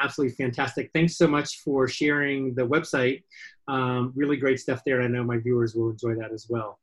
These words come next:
Uh, Don and Veronica, appreciate your time. Uh, good luck with between now and, you know, the end of the <laughs> school year. And, um, it's really nice to see what it could be, you know, a few weeks or months ahead of where we are here in the States.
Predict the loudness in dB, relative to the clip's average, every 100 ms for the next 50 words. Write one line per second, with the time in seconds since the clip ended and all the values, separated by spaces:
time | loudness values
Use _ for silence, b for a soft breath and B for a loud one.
0 | b b _ -2 0 4 6 6 4 4
1 | 2 0 0 0 4 4 4 -6 0 2
2 | 2 2 0 -2 -6 0 2 2 0 0
3 | -2 0 0 -2 _ _ _ _ -20 -10
4 | -4 0 0 0 0 -2 -2 -2 -2 0
5 | 2 0 0 -2 -6 -2 2 2 4 2
6 | 2 -2 b b b _ -6 -4 -2 -2
7 | -2 -2 0 0 -2 -4 -6 -2 0 2
8 | 2 -2 -2 -4 -4 -4 -2 0 0 -2
9 | -2 -4 0 0 0 0 0 -2 -6 -12
10 | -6 -2 -2 -2 -2 -2 -2 -4 -2 -2
11 | 0 2 4 2 2 0 -2 -4 -8 -8
12 | -8 -18